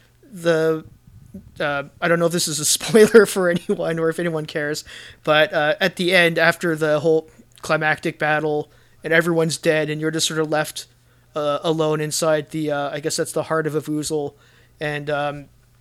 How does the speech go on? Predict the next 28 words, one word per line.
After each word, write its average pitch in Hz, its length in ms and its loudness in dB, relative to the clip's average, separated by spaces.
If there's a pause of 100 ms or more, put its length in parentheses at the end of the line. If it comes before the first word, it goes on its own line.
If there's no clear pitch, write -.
(380)
w-, 220 260 -4
when 190 220 2
Katrina 202 380 2
sacrifices 185 680 2
herself 170 360 0
for 170 80 -2
you 160 200 0
and 156 100 -2
dies 151 360 0
as, 160 160 -6
as 151 240 -6
a 151 40 -4
result, 190 420 0 (280)
and 156 140 -2
then 147 160 -4
you, 151 320 -4
uh, 143 180 -2
kill 160 320 0
Atavis 151 720 -2 (160)
in, 147 340 -2
uh, 143 360 -4
retaliation. 185 840 -2 (400)
And 170 100 -2
then 170 120 0
there's 190 220 -2
this 196 160 -4
moment 214 360 0
where, 180 440 2